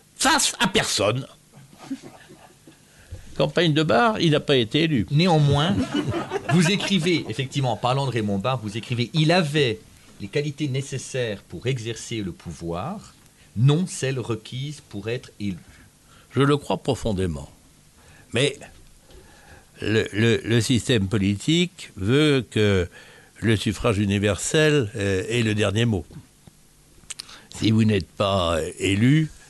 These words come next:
Speaker 1: euh, vous n'êtes rien en République,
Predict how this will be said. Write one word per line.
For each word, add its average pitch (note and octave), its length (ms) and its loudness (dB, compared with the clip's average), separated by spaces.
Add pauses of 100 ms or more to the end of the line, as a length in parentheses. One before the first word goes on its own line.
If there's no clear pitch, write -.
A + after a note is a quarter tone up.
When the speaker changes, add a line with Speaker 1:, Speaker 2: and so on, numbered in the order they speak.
(240)
Speaker 1:
euh, F2+ 300 -6 (760)
vous G2+ 80 -2
n'êtes F#2+ 240 -2
rien A#2 340 2 (1160)
en F2+ 140 -2
République, G2+ 720 0